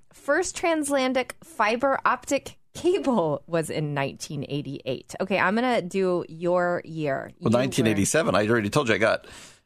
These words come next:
Speaker 2: uh, I got Robin Williams in Good Morning Vietnam.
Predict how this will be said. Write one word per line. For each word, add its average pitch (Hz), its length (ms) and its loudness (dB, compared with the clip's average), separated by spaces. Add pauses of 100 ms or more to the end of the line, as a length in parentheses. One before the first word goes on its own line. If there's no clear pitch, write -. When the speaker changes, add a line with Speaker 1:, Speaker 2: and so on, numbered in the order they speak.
(160)
Speaker 2:
uh, 90 480 4 (560)
I 104 100 2
got 95 300 2 (960)
Robin 113 420 2
Williams 107 500 2
in 101 100 -2
Good 107 180 0
Morning 107 300 2
Vietnam. 107 720 2